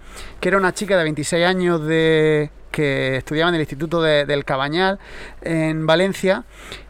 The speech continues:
y que fue asesinada por, por su exnovio con el que estuvo viviendo siete años.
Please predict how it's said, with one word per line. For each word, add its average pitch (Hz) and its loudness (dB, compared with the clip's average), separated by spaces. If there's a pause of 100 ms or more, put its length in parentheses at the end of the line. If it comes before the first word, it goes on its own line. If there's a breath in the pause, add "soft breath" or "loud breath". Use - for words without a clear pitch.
(140)
y 208 0
que 196 4
fue 202 4
asesinada 202 2
por, 143 2 (180)
por 170 0
su 202 2
exnovio 202 2
con 190 -2
el 156 -4
que 156 -8
estuvo 175 -4
viviendo 165 -4
siete 143 -6
años. 123 -4